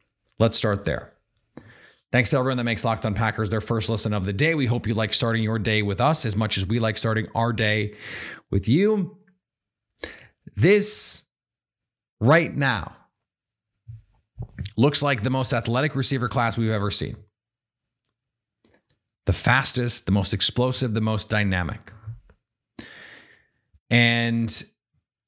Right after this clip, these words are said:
that, I think, is an important thing to remember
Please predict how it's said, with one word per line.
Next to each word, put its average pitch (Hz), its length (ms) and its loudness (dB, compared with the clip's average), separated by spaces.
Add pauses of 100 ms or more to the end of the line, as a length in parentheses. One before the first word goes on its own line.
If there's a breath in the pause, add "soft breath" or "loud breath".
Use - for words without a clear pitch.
(800)
that, 135 440 2
I 120 80 -2
think, 120 260 -4
is 110 160 0
an 117 80 0
important 110 600 -2
thing 117 440 -2
to 113 200 0
remember 110 640 -2